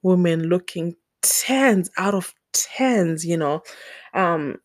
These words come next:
hardworking women. You, you, you, you talk to this one, you hear their story. You talk to this one, you hear their story. And just like, "Oh my God." Ah, just beautiful, incredible, strong women j-,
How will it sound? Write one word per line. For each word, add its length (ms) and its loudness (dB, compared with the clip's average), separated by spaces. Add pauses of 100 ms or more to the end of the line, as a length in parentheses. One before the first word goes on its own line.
hardworking 720 2
women. 340 -2
You, 200 0
you, 540 -4
you, 300 -6
you 260 -8
talk 300 -2
to 80 0
this 280 2
one, 140 -2
you 120 -6
hear 260 4
their 180 4
story. 380 0
You 60 4
talk 260 -2
to 80 2
this 240 -2
one, 140 0
you 180 -4
hear 200 4
their 180 2
story. 400 0
And 100 -8
just 240 -8
like, 160 -6
"Oh 140 -4
my 180 -2
God." 440 -4 (840)
Ah, 180 2 (140)
just 320 -2 (120)
beautiful, 540 0
incredible, 640 2
strong 500 2
women 500 2
j-, 140 -6